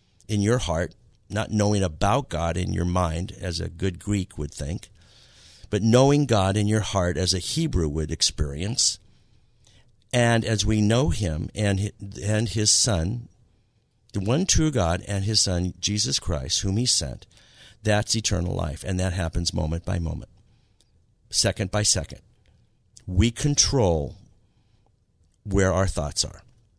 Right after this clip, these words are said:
Are we getting to know him better in the, in the here and now? Because ex-, eternal life, if we know God, we can have it now.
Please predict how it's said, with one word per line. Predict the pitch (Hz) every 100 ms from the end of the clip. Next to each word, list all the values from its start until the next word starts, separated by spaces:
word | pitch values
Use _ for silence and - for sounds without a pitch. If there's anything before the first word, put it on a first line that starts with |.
| _ - -
Are | 90
we | 87
getting | 90 92 87
to | 85
know | 80 78
him |
better | 78 107 120
in | 127 135
the, | 123 117
in | 113 110
the | 104
here | 123 120
and | 120
now? | 120 147 208 _ _ _ _ _ _ _ _ -
Because | - 120 85
ex-, | 95 - - - - - - -
eternal | 123 - 92 95
life, | 87 82 - -
if | 107 -
we | 101
know | 95 95 101
God, | 117 104 80 85
we | 85
can | 113 135
have | 98 78
it | 85 -
now. | 90 127 180 220 -